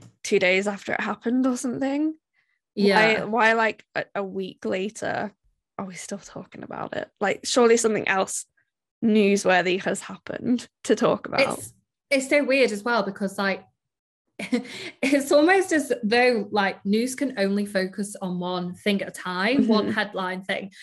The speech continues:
Speaker 2: So, like, we obviously had covid for the longest time, and it was like, "covid, covid, covid, covid," until I was literally like, "I can't, I work in the news and I can't look at it anymore. It's pissing
Speaker 1: Yeah.
Speaker 2: me off." <laughs> Um,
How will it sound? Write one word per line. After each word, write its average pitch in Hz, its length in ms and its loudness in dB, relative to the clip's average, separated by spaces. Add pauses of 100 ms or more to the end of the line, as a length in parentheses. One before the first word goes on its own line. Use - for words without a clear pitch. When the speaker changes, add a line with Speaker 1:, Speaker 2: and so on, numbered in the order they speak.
(180)
Speaker 2:
So, 240 120 -2
like, 233 220 2
we 247 80 4
obviously 285 340 0
had 269 200 -2
covid 170 500 -6
for 165 160 -10
the 165 80 -4
longest 160 800 -6
time, 165 400 -4
and 170 80 -6
it - 60 -8
was 175 100 -8
like, 170 220 -6
"covid, 180 200 -2
covid, 165 240 -4
covid, 165 220 -6
covid," 165 280 -2
until 170 340 -4
I 160 80 -4
was 160 140 -6
literally 165 340 -4
like, 156 240 -8
"I 190 60 -10 (160)
can't, 170 160 -4 (1300)
I 220 80 4
work 220 260 4
in 208 80 4
the 190 80 4
news 185 260 0
and 185 100 -6
I 185 40 -4
can't 196 400 0
look 190 200 -6
at 185 60 -6
it - 80 -6
anymore. - 360 -10
It's - 100 -4
pissing 214 120 6
Speaker 1:
Yeah. 170 220 4
Speaker 2:
me - 100 -8
off." 370 760 0
<laughs> - 40 -18
Um, 202 420 2